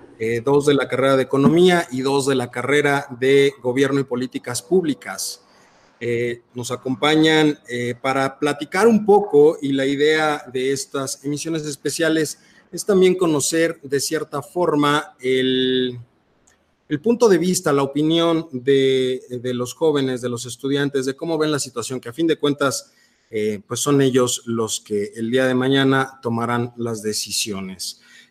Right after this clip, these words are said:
Pero por vía de mientras, eh, para entrar al, al debate y para entrar en un momento dado a esto, eh, les presento, o permítanme presentarles más bien a, a estos jóvenes. Eh, por la carrera de Economía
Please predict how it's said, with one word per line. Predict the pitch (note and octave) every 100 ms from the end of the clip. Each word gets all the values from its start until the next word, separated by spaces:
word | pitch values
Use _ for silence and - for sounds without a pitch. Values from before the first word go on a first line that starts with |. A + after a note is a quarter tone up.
| _
Pero | - B2+ B2+ B2+
por | C3 C#3
vía | D#3+ F3+
de | F3+
mientras, | F#3 F3+ F3+ E3+ E3 - -
eh, | B2+ B2
para | B2 A#2+
entrar | B2+ B2+ D#3+ E3+
al, | D#3 C#3 B2+ A#2 A2 -
al | B2 A#2+
debate | C3 D3+ D#3 - B2
y | A#2+
para | A#2 A2+
entrar | A#2 C3 C3+ C3+
en | A#2+ A2+ A#2 A#2+
un | C3
momento | B2+ C3 B2+ C3
dado | C3 C3
a | C3+
esto, | B2+ - B2+ A#2+ _ _ _ -
eh, | B2 B2 B2 B2+
les | C3 C3
presento, | D3+ D3 F3 E3+ E3+ E3+ E3
o | C3
permítanme | C#3 C#3 D#3 D3 C#3 B2+
presentarles | A#2+ A#2+ B2 B2 D3+ C#3+ C#3 B2+
más | C3 B2
bien | B2 C3+ C3+ B2+ _ _ _
a, | - A#2+ A#2 A#2 A2+
a | C3+
estos | C#3 D3 -
jóvenes. | C#3 B2+ C3+ C#3 D3 - -
Eh, | A#2 A2+
por | A#2 - A#2
la | A#2+
carrera | A#2+ C#3 E3 E3
de |
Economía | C3 - C3 C3 D#3 F3 D3+ D3 C#3+